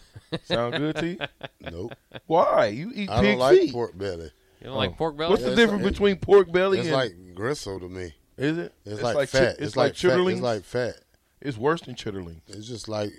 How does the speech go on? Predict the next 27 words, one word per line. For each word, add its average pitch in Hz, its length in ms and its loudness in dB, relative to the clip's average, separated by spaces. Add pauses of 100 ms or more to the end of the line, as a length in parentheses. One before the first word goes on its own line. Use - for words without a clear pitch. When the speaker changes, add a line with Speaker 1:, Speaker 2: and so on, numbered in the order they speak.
Speaker 2:
it's, 107 320 -10 (500)
when 104 140 -6
I 110 80 -2
had 123 180 2
it, 110 80 -4
it 104 80 -2
was 92 100 -12
like 98 220 -8
just - 300 -14
slime 101 400 -12
fat, 92 400 -12
and 95 100 -14
I 90 100 -10
didn't 87 160 -10
like 85 220 -10
it. - 140 -20
So, 82 260 -12 (680)
Speaker 1:
Mm. 90 180 -10 (840)
You 147 80 -2
know 190 80 2
what 208 60 0
I - 40 0
was 135 100 -2
thinking 143 220 -2
about? 143 300 -8 (920)
And, 101 260 -8
and 110 220 -4